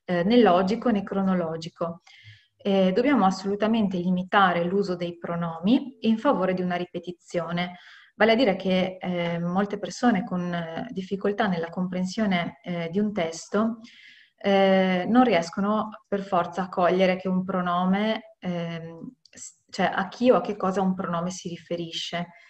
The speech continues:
Quindi, anche se stilisticamente può sembrare poco piacevole, è invece necessario ripetere quella parola, ripetere, ehm, quel nome,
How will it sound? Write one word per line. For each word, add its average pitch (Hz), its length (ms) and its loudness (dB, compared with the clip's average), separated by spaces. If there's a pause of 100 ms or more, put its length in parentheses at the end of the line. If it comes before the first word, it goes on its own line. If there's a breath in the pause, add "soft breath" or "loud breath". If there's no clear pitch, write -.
(220 loud breath)
Quindi, 175 680 0
anche 226 220 -2
se - 140 -8
stilisticamente 185 920 -4
può 170 100 -16
sembrare 190 420 -2
poco 190 240 -4
piacevole, 175 760 -4 (540 loud breath)
è 233 100 4
invece 196 760 2
necessario 196 920 -2
ripetere 202 720 4
quella 175 280 -2
parola, 170 440 -2
ripetere, 180 680 -4
ehm, 165 600 -8
quel 180 200 0
nome, 175 520 0